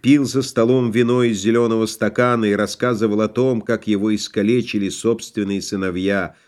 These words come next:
старший Беня и младший Лёвка. Он орал свою историю хриплым и страшным голосом, показывал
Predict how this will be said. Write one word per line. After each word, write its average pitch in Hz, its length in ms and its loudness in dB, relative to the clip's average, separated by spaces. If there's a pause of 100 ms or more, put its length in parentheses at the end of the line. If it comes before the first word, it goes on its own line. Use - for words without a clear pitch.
(100)
старший 101 640 -2
Беня 131 580 2
и 98 40 0
младший 92 640 -4
Лёвка. 87 680 -4 (840)
Он 107 180 0
орал 156 260 4
свою 151 320 2
историю 143 480 2
хриплым 139 580 0
и - 20 -2
страшным 135 580 -2
голосом, 123 580 2
показывал 131 640 0